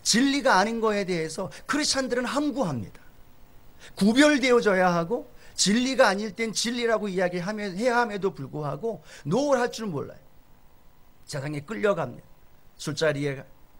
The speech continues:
때로는 있어야 할 자리가 아닌 곳에, 때로는 하지 말아야 할 행동을 하면서도 no!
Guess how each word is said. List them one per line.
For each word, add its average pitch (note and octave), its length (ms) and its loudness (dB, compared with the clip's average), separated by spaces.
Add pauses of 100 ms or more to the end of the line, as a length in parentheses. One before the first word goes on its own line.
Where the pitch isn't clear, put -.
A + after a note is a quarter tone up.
(260)
때로는 D#3 420 -2
있어야 E3 440 2
할 D3+ 160 0
자리가 D3+ 400 0
아닌 E3+ 200 2
곳에, E3+ 420 -4 (320)
때로는 D#3+ 280 2
하지 A3 240 -4
말아야 F#3 420 4
할 F#3 80 2
행동을 F#3+ 380 -4
하면서도 A3 560 -4 (160)
no! C#4 440 4